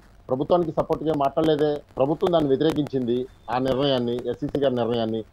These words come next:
మేము వ్యతిరేకించలేదే, మేము సైలెంట్గానే ఉన్నాం.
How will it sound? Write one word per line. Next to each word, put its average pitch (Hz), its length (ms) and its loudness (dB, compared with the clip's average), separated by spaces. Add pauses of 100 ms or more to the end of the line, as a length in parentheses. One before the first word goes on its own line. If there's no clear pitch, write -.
(180)
మేము 170 180 4
వ్యతిరేకించలేదే, 175 680 4 (480)
మేము 175 200 4 (720)
సైలెంట్గానే 208 440 6
ఉన్నాం. 190 260 6